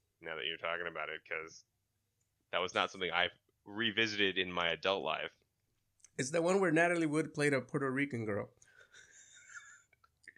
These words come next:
Speaker 1: So you're saying the, the best casting
Speaker 2: I mean,
Speaker 1: I'm gonna take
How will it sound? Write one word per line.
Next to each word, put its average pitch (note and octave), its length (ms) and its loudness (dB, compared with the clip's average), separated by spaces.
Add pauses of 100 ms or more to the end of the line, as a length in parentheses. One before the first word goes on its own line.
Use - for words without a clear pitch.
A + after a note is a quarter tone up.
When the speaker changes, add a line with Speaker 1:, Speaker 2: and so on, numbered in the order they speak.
(1800)
Speaker 1:
So G2 140 2
you're F#2+ 100 6
saying F2 320 0
the, D#2 100 -4 (120)
the F#2+ 100 4
best F2 380 2
casting D#2+ 360 -6 (300)
Speaker 2:
I C#3+ 140 6
mean, C#3+ 260 4
Speaker 1:
I'm A#2 60 2
gonna G#2 120 -2
take G2 120 -2